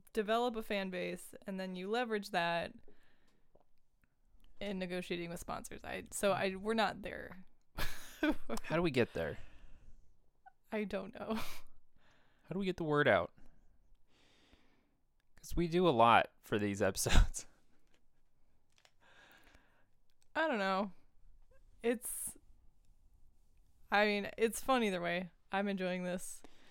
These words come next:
Speaker 1: And you know what? Someday, if podcasts still exist when we have, like, grandkids,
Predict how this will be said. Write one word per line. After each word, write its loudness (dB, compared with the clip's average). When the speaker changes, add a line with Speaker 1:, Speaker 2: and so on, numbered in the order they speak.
Speaker 1:
And 0
you 0
know 4
what? 2
Someday, 0
if -10
podcasts 0
still -4
exist -4
when -6
we -4
have, -4
like, -8
grandkids, -8